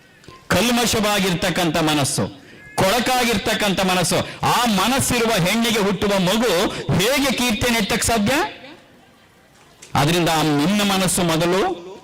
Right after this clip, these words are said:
ತಿಳಿಯಾಗಬೇಕು. ನಿನ್ನ ಮನಸ್ಸು ಮೊದಲು ದೈವಿಕತೆಗೆ ಬರಬೇಕು. ಅದಕ್ಕೆ ನಾನು ಗ್ರೂಪಿಗೆ ಸೇರ್ಬೇಕು ಅಂತ ಇನ್ಸಿಸ್ಟ್ ಮಾಡೋದು. ಬರೀ ಇದೊಂದೇ ಅಲ್ಲ, ನೀನ್ ಯಾವ್ದಕ್ಕೆ ಬೇಕಾದ್ರೂ ನನ್ನ ಆಶೀರ್ವಾದದಿಂದ ಆಗೋ ಕೆಲಸ ಒಳ್ಳೆ ಸತ್ಕಾರ್ಯ ಆಗ್ಬೇಕು,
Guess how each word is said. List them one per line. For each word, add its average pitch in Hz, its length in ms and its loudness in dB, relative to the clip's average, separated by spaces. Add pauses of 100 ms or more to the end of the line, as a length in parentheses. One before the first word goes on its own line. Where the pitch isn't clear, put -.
ತಿಳಿಯಾಗಬೇಕು. 160 760 0 (800)
ನಿನ್ನ 220 260 2
ಮನಸ್ಸು 233 720 -2 (220)
ಮೊದಲು 208 460 2
ದೈವಿಕತೆಗೆ 190 720 0
ಬರಬೇಕು. 160 400 0
ಅದಕ್ಕೆ 180 320 0
ನಾನು 175 220 0
ಗ್ರೂಪಿಗೆ 160 320 0
ಸೇರ್ಬೇಕು 156 440 0
ಅಂತ 135 140 0
ಇನ್ಸಿಸ್ಟ್ 127 360 0
ಮಾಡೋದು. 110 280 0 (320)
ಬರೀ 135 140 2
ಇದೊಂದೇ 165 360 2
ಅಲ್ಲ, 202 160 0 (340)
ನೀನ್ 139 160 2
ಯಾವ್ದಕ್ಕೆ 220 480 0
ಬೇಕಾದ್ರೂ 196 800 0 (280)
ನನ್ನ 175 180 2 (100)
ಆಶೀರ್ವಾದದಿಂದ 220 720 0
ಆಗೋ 208 420 2
ಕೆಲಸ 196 440 0 (840)
ಒಳ್ಳೆ 190 300 2
ಸತ್ಕಾರ್ಯ 269 600 0
ಆಗ್ಬೇಕು, 208 460 0